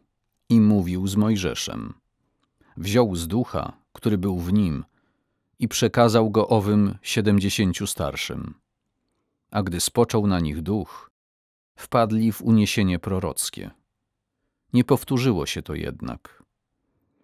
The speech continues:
Dwóch mężów pozostało w obozie. Jeden nazywał się Eldad, a drugi Medad. Na nich też zstąpił duch,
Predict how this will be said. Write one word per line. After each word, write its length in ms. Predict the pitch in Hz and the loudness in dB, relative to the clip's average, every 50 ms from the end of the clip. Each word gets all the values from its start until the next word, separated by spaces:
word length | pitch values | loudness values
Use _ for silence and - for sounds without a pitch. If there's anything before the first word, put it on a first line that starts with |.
| _ _ _ - | _ _ _ -8
Dwóch 320 | 92 101 123 117 - - | -2 0 0 -2 2 2
mężów 520 | 110 110 113 113 110 101 110 117 107 - | 4 4 6 4 4 2 0 -2 -4 -6
pozostało 680 | - - 104 95 101 98 - - 107 95 90 87 87 87 | -6 -6 -4 -4 -2 -4 -2 -2 0 0 0 -2 -4 -4
w 60 | 90 | -4
obozie. 520 | 87 78 78 71 64 67 71 60 53 53 - _ _ _ _ _ _ _ _ _ _ _ _ _ _ _ - | -6 -4 -4 -6 -6 -6 -10 -12 -14 -14 -16 _ _ _ _ _ _ _ _ _ _ _ _ _ _ _ 0
Jeden 360 | 123 120 117 127 123 117 110 | 0 2 4 6 6 6 6
nazywał 460 | 107 104 92 104 110 107 110 104 98 | 6 4 2 2 2 2 2 0 0
się 200 | - - 101 - | -2 -4 -4 0
Eldad, 720 | - 110 110 98 85 76 78 58 62 - - - - - _ _ _ _ | 0 2 2 2 0 -2 -4 -6 -6 -8 -14 -20 -20 -20 _ _ _ _
a 120 | - 101 | -4 -2
drugi 380 | 95 95 107 104 95 92 95 101 | 0 2 0 0 0 0 2 2
Medad. 680 | 92 98 104 92 76 67 65 60 - - - - _ _ _ _ _ _ _ _ _ _ _ _ _ _ _ _ _ - | 2 4 2 0 0 -4 -6 -6 -8 -10 -20 -20 _ _ _ _ _ _ _ _ _ _ _ _ _ _ _ _ _ 2
Na 140 | 104 110 | 4 6
nich 240 | 107 107 107 - - | 6 6 4 2 0
też 320 | - - 123 123 - - - | 2 2 2 2 2 0 -4
zstąpił 600 | - - - - 110 107 104 95 - 92 90 92 | -4 -6 -2 0 2 2 2 0 -2 -4 -6 -4
duch, 480 | 87 110 101 80 - - - - - | -4 -4 -4 -4 -6 -10 -16 -20 -20